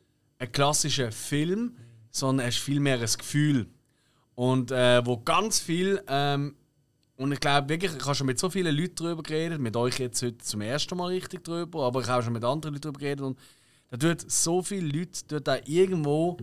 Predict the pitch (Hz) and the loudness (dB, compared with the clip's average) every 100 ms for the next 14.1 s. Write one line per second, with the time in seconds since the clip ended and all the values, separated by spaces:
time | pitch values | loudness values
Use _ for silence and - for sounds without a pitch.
0 | - _ _ _ _ - 113 156 151 - | -14 _ _ _ _ -12 0 0 0 -2
1 | 135 156 170 135 123 117 120 151 185 190 | -2 -2 -2 0 -2 -2 2 6 6 6
2 | 156 143 147 - - - 170 202 196 170 | 2 2 0 -6 -12 -8 2 2 2 0
3 | 151 165 165 - - 139 160 165 143 131 | 0 0 -2 0 2 2 2 -2 0 0
4 | 123 117 120 - 143 151 - 123 147 135 | 0 -2 -4 -4 -4 -2 -2 -2 -4 -4
5 | 123 117 104 98 - 143 165 185 - - | -4 -4 -6 -6 -2 0 2 0 0 -20
6 | _ _ _ _ _ - _ _ _ - | _ _ _ _ _ -20 _ _ _ -6
7 | 120 120 - 117 113 104 101 110 - - | -4 -4 -6 -2 0 0 -2 -6 -8 -20
8 | - _ 101 117 131 - 139 123 - 117 | -20 _ -8 -2 0 0 0 -2 -2 -2
9 | 117 110 113 117 117 120 123 - - 123 | -4 -4 -2 0 0 0 -2 -8 -6 -2
10 | 127 123 123 113 110 117 110 127 139 127 | 0 0 -2 -2 -2 0 0 0 -2 -2
11 | 127 127 - 127 110 117 107 107 139 156 | 0 0 -2 -4 -6 -8 -6 -4 -2 0
12 | 180 175 - _ _ _ _ 117 120 120 | -2 -4 -16 _ _ _ _ 0 0 2
13 | 135 139 143 147 - - 143 139 135 156 | 0 2 4 2 -2 -4 -4 -2 0 2
14 | 170 | 0